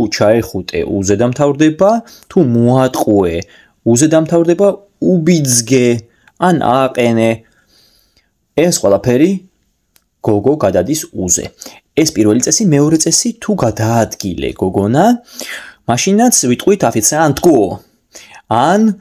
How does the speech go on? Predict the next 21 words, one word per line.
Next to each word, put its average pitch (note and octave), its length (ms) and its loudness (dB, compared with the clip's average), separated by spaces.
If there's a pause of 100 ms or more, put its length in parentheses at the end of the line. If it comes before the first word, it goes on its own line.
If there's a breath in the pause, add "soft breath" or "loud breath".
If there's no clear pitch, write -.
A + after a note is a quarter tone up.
соседку, B2+ 800 0 (160)
ან, F#3 640 2 (180 loud breath)
მაგალითად, A2 480 -2 (280)
сестру, - 840 0 (340)
сестру, C3+ 840 0 (320)
ესე A#2 280 -2
ვიტყვით. - 320 -4
თუ F3 100 2
გაიგონეთ E3 380 2
სადმე, G2 220 -4
сестру, A3 500 0 (440)
ესე C#3+ 240 -2
იგი, G#2+ 120 -4
პირველი, A2 340 0 (120)
ან G#2+ 500 -2
გადაადგილეს, F3 960 0 (440 loud breath)
ან G3+ 180 0
რაღაც F#3+ 380 2
ზემოქმედება E3+ 720 0
მოახდინეს. C#3 640 -2 (600 loud breath)
ოღონდ, G3 400 2